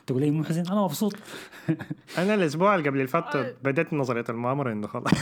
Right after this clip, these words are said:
Speaker 2: <laughs> إنه كلوب بدأ في الانحدار، وهستمر في ال-، في الحاجة دي.
Speaker 3: والله
Speaker 1: صح،
Speaker 3: دار تس-،
Speaker 1: قال.
Speaker 3: دار تثبت مع النظرية دي، لكن
Speaker 2: آي.
Speaker 3: خلاص، أوكي.
Speaker 1: الله يوفقك يا مصطفى، إحنا
Speaker 3: آه.
Speaker 1: معك.
Speaker 3: في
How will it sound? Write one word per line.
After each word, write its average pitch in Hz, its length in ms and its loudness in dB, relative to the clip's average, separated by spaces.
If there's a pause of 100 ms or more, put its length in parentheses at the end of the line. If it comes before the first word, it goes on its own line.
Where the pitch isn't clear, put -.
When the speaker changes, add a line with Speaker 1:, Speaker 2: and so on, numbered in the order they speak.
(120)
Speaker 2:
<laughs> 170 200 2
إنه 123 120 0
كلوب 131 340 -2 (520)
بدأ 135 220 2
في 156 80 0
الانحدار، 120 540 0 (880)
وهستمر 127 440 2
في 131 100 -2
ال-، 104 280 -6 (120)
في 117 80 -6
الحاجة 104 320 -2
دي. 98 220 -10 (1300)
Speaker 3:
والله 139 380 -2
Speaker 1:
صح، 226 120 -4
Speaker 3:
دار 151 140 2
تس-، 110 100 -2
Speaker 1:
قال. 110 180 -4
Speaker 3:
دار 165 140 4
تثبت 180 360 0
مع 147 120 -2
النظرية 139 360 -2
دي، 170 100 -4
لكن 170 380 -6
Speaker 2:
آي. 120 300 2 (1500)
Speaker 3:
خلاص، 98 340 -14
أوكي. - 240 -20 (180)
Speaker 1:
الله 113 120 -4
يوفقك 120 380 -2
يا 117 60 -2
مصطفى، 107 220 -2
إحنا 104 160 -2
Speaker 3:
آه. - 20 0
Speaker 1:
معك. 104 260 -4 (800)
Speaker 3:
في 214 500 0